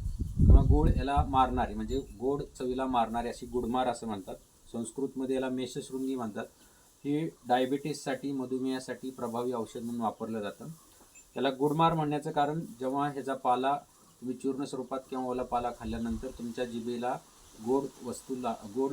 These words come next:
चव लागत नाही. हे साधारणपणे एक दहा ते पंधरा मिनटं तुमची जिभेची चव जाते, म्हणून याला गुडमार म्हणतात. ही डायबिटीसमध्ये वापरली जाते. त्याचबरोबर, अ, तुमचे ट्रायग्लिसराईड, कोलेस्ट्रॉल वाढले असेल त्यासाठीही उपयोगी आहे.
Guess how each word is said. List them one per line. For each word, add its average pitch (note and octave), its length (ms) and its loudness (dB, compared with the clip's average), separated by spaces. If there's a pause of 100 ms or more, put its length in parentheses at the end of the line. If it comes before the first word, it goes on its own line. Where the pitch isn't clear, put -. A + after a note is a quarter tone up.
(120)
चव C3+ 120 0
लागत A2+ 340 -2
नाही. A2 220 -4
हे - 240 -12
साधारणपणे C3 680 0
एक C3+ 200 -6
दहा A#2 260 0
ते C3+ 40 -4
पंधरा A#2+ 300 -6
मिनटं A#2+ 220 -8
तुमची A2+ 360 -10 (360)
जिभेची A#2+ 360 0
चव - 240 0
जाते, A2+ 280 -2
म्हणून A3+ 200 4
याला - 240 10
गुडमार A#3+ 300 6
म्हणतात. G#2 320 -6 (680)
ही B2+ 120 6
डायबिटीसमध्ये C#3 680 2
वापरली B2+ 360 2
जाते. C3 220 -2 (100)
त्याचबरोबर, C3+ 600 0 (720)
अ, A#3+ 220 4
तुमचे - 400 4
ट्रायग्लिसराईड, C#3 880 2
कोलेस्ट्रॉल - 720 4
वाढले A2+ 300 -2
असेल - 300 4
त्यासाठीही B2+ 500 8
उपयोगी B2 420 0
आहे. - 180 -2